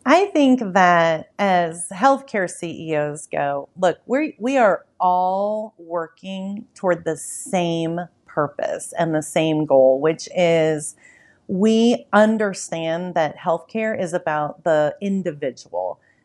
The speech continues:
um, and that the patient plays the biggest part in their own healthcare. And so our job collectively, if you think about the healthcare continuum,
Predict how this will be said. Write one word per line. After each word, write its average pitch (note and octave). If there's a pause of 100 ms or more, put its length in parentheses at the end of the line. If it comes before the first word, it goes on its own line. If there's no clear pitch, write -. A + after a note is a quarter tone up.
(100)
um, D3+
and E3+
that E3
the D3+
patient G3
plays D#3
the D3 (120)
biggest F#3
part E3
in E3
their C3+
own D3
healthcare. F#3+ (320)
And G3+
so G#3+
our F#3+
job F#3
collectively, G3+
if C4+
you F#3+
think F3+
about E3+
the E3+
healthcare E3
continuum, F3